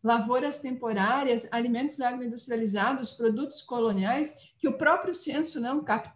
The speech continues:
não capta, o censo agropecuária, e que a agricultura familiar é a responsável por essa produção. Também a gente poderia falar do papel que é da agricultura familiar na valorização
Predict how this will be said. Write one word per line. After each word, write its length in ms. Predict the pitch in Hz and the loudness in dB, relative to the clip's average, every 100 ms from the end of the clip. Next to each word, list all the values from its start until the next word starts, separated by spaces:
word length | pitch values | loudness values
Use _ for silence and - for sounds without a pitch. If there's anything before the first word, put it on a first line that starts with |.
| - | 2
não 300 | 220 240 247 | 4 4 0
capta, 500 | 247 247 - 220 - | 0 -2 -4 -6 -4
o 60 | |
censo 320 | 208 220 226 226 | -4 -2 -4 -4
agropecuária, 760 | 196 190 180 190 202 302 285 - - - | -4 -4 -6 0 0 2 -2 -8 -12 -6
e 120 | 269 | -2
que 100 | 339 | -2
a 40 | |
agricultura 600 | 269 285 285 262 302 311 | -2 -4 -6 -8 -6 -6
familiar 580 | 311 285 269 247 254 294 - _ | -6 -4 -2 0 0 -2 -10 _
é 160 | 262 311 | 0 2
a 140 | 339 | 2
responsável 840 | 277 294 - 269 254 269 233 240 233 | 0 -2 -2 -4 -4 0 0 0 -2
por 160 | 226 | 0
essa 280 | 202 220 220 | 0 -2 -4
produção. 520 | 208 208 - 165 165 - _ _ _ | -6 -8 -4 -4 -4 -8 _ _ _
Também 380 | - 233 262 311 | 2 4 4 4
a 60 | 311 | 2
gente 280 | 285 - | 0 -6
poderia 460 | - 233 233 240 254 | -4 0 0 0 -2
falar 640 | 262 214 202 208 302 - _ _ _ _ _ 190 | -2 -2 2 2 0 -6 _ _ _ _ _ -2
do 180 | 208 | 0
papel 540 | 202 226 - 240 294 302 - _ | 2 0 4 6 6 2 -8 _
que 160 | - 262 | 0 2
é 220 | 220 370 | 4 2
da 100 | 320 | 0
agricultura 640 | 247 240 240 233 220 254 247 | -2 -4 -4 -4 -4 -6 -6
familiar 600 | 240 214 196 226 294 302 - _ - | 0 0 4 2 2 -2 -12 _ 0
na 280 | 220 311 320 | 2 2 2
valorização 960 | 285 277 269 262 254 - 254 277 294 | -2 0 0 0 -2 -2 -2 -2 -4